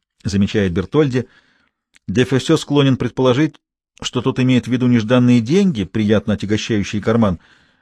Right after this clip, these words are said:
потому что такие звёздные ясные ночи им обоим за время службы приходилось видеть не раз.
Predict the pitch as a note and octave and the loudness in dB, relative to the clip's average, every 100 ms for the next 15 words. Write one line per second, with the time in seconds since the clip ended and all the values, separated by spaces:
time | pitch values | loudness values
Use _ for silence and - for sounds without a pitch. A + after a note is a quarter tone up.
0 | _ _ - G#2 C3 C#3 - B2+ A#2 - | _ _ -4 0 2 0 0 2 2 0
1 | - B2 F#3 G3 D#3+ E3+ E3 D#3+ D#3 D#3 | -2 0 0 -2 0 0 0 0 0 0
2 | D3 D3+ D3 C#3+ - C3 B2+ C3 A#2+ B2 | 0 -2 0 -2 -4 -6 -2 2 2 4
3 | A#2+ A2 - _ F#2+ A#2 A2+ A#2 G#2+ C3+ | 2 2 -2 _ 0 0 2 2 2 0
4 | D3+ A#2+ G#2 G2 A2 A#2 G#2 A#2 B2 F#2+ | -2 -4 -8 -4 -2 -2 -2 -4 -4 -2
5 | A2+ A2 D#2 - | 0 0 -2 -8